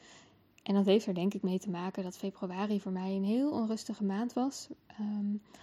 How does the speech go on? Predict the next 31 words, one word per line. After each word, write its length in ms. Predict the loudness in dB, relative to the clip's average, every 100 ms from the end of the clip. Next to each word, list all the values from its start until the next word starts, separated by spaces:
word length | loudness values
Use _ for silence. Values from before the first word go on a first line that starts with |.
| -20 -20 -2
doordat 440 | 2 4 2 0
we 80 | -2
het 360 | -2 0 -4 2
eerste 300 | 2 2 0
weekend 500 | 0 2 0 0 -4 -20 _ -6
organiseerde 540 | 0 2 2 2 2 2
ik 160 | -2
en 80 | -2
mijn 180 | -2 -2
vriend 340 | -2 -2 -2
een 120 | -4 -6
thee-retraite 800 | -4 0 0 -2 -4 -4 -2 -2
in 80 | -2
de 80 | -2
Ardennen. 460 | -4 -6 -4 -4 -8 -14 -20 -20 -20 -18
En 80 | -16
voor 120 | -2
wie 100 | 2
dit 140 | 4 4
niet 180 | 0
weet, 440 | 2 2 2 0 -8
ik, 260 | -12 -12 -8
ehm, 240 | -8 -8 -10 -8
beoefen 500 | -6 -4 -4 0 0
dagelijks 640 | 2 -2 0 -2 -2 -10 -12 -8
de 340 | -4 -4 -4 -8
Chinese 720 | -6 -4 0 0 0 -4 -4 -8 0
kunst 400 | 4 4 0 -2
van 160 | 0
de 120 | 0
theeceremonie. 800 | 0 -2 -2 -2 0 0 0 -2